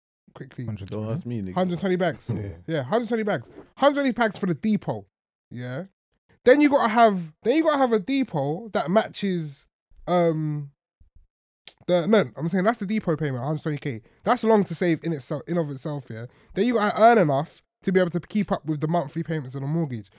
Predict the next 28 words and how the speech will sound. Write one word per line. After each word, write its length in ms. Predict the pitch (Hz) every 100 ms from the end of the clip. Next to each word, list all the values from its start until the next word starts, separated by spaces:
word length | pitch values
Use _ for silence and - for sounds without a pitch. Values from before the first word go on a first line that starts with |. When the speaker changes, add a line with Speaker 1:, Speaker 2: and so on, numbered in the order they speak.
| - -
Speaker 1:
which 140 | 160
are 80 | 175
likely 280 | 220 190 175
to 120 | 156
be 100 | 151
around 300 | 143 135 131
what, 200 | 131 110 _ _ _ _ _
one 340 | - 147 170 156
thousand, 500 | 175 165 156 160 135 - -
two, 260 | - 160 160
three. 380 | - 160 196 214 _ _ _ _ _
Speaker 2:
They're 80 | -
probably 200 | - 127
Speaker 1:
I'm 40 | 185
Speaker 2:
more 80 | 208
Speaker 1:
saying, 140 | 135
Speaker 2:
than 120 | 92
that 160 | 90 85
for 100 | -
that. 260 | 92 95 - - _
Speaker 1:
if 120 | 180 -
they're 140 | 226
saying 320 | 226 247 226
that, 180 | 220 190
if 60 | 180
they're 100 | 226
saying 240 | 233 220
that 240 | 208 180